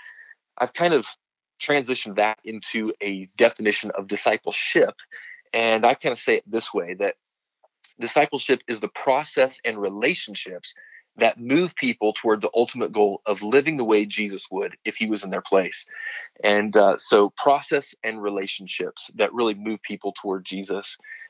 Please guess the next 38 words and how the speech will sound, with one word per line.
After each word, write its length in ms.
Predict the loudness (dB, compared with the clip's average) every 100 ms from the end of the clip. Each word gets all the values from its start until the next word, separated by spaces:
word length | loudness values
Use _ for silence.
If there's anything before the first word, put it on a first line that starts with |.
| _
Um, 220 | 2 2 0
another 260 | 0 0 0
way 220 | 2 4
that 100 | 2
I've 160 | 0 -2
defined 380 | -4 -2 -2
it 80 | 0
over 160 | -2 -2
the 60 | -10
years, 400 | -2 0 0 -2
and, 160 | -4 -4 -4
and 120 | -2
I 100 | -2
say 200 | 0 0
another 340 | 0 0 -2
way 200 | 0 -2
here, 360 | -2 -4 -4 -6 _ _ -14
uh, 60 | -14 -10
it's 240 | -10 -2
not 220 | 2 6
a, 180 | 6 4 0
an 80 | -4
opposing 480 | 0 2 2 0
way, 160 | 0 0
it's 120 | 0
just 140 | -2 -4
a 60 |
different 400 | 2 2 2 -2
way, 160 | -4 -6
because 280 | -4 -2 0
I 80 | 0
think 220 | -2 2
there's 160 | 2 4
a 60 |
lot 260 | 2 2 0
of 100 | 2
different 320 | 2 0 0
ways, 380 | 4 4 4 -2